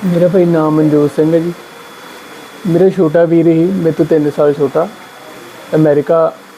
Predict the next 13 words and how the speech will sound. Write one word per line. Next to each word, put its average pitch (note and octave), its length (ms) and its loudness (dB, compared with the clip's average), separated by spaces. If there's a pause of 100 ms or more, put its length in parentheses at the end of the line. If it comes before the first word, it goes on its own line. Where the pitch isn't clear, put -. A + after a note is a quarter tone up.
(140)
ਗਿਆ C3+ 240 2
ਸੀ C#3 140 0
ਜਿੱਦਾਂ, C#3+ 240 0 (1000)
ਤੇ F#3+ 60 -2
ਉੱਥੇ F#3 280 0
ਇੱਕ G#3 100 0
ਮੁੰਡਾ E3+ 360 2
ਉਹਦੇ E3+ 200 0
ਨਾਲ E3 320 0
ਦਾ D#3+ 120 0
ਪੱਕਾ D#3 340 -2
ਹੋਇਆ D#3 280 2
ਸੀ, C3 160 -6